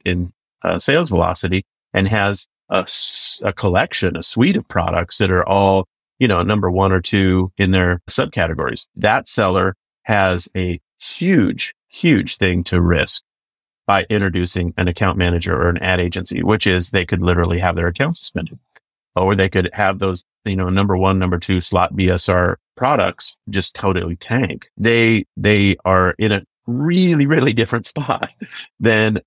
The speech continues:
than the, the person who has nothing to lose on the Amazon side of the ledger. And I think that's really important to think about. So in a way, it, I think what happens in real life is the opposite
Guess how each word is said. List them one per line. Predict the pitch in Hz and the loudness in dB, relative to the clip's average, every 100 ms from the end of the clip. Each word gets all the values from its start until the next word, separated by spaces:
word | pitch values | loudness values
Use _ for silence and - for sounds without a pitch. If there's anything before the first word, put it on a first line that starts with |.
| - | -2
than | 107 | 0
the, | 107 - | 0 -2
the | 98 90 | -4 -2
person | 107 101 87 | -2 -2 -4
who | 95 | -6
has | 92 92 - | -4 -4 0
nothing | 98 95 90 87 | -2 0 -4 -2
to | 87 | -2
lose | 87 87 85 - | -2 -2 -2 0
on | 90 | 0
the | 87 | 2
Amazon | 90 90 87 87 90 | 0 0 -2 -2 -2
side | 95 87 | -4 -4
of | 85 | 0
the | |
ledger. | 87 101 95 - - | 2 2 -2 -6 -2
And | 110 113 | 0 0
I | |
think | 120 180 | 0 0
that's | 185 - - | 0 -2 -4
really | 104 123 127 117 | 0 4 4 4
important | 107 110 101 92 | 2 -2 -2 -2
to | |
think | 113 | -2
about. | 95 90 - | 0 -2 -2
So | - 123 110 _ _ _ 143 | 0 0 -2 _ _ _ 0
in | 143 | 2
a | 127 | 2
way, | 143 180 143 269 _ _ _ _ _ - | 2 2 0 -2 _ _ _ _ _ -4
it, | 110 - - | -2 -2 -4
I | 117 | -4
think | 170 160 | -4 -2
what | 123 127 | -2 0
happens | 131 139 120 110 | 0 0 -2 -2
in | 104 | 0
real | 110 104 | 2 2
life | 117 143 151 101 | 2 2 0 -4
is | 95 | -2
the | 98 - - | -4 -8 -2
opposite | 131 143 117 - 90 | -2 0 -4 -4 -4